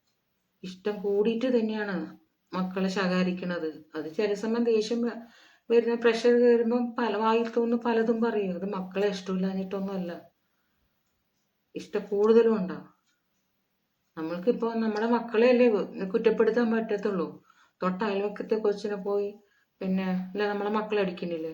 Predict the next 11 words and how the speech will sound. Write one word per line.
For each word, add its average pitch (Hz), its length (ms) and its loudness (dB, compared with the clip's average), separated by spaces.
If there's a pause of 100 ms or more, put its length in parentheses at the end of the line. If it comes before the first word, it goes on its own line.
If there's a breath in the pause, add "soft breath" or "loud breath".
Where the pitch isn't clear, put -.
(320)
അടുത്ത 196 300 0
വീട്ടിലെ 208 260 2
കുട്ടിയെ 208 360 -2
പോയിട്ട് 202 220 0
അടിക്കാൻ 202 320 -2
പറ്റുമോ? 190 280 -2 (680)
ഇതുപോലെ 208 400 2
പറയാൻ 202 320 -2
പറ്റുമോ? 160 320 -6 (400)
ഇല്ല, 233 180 2 (140)
നമ്മളെ 226 260 0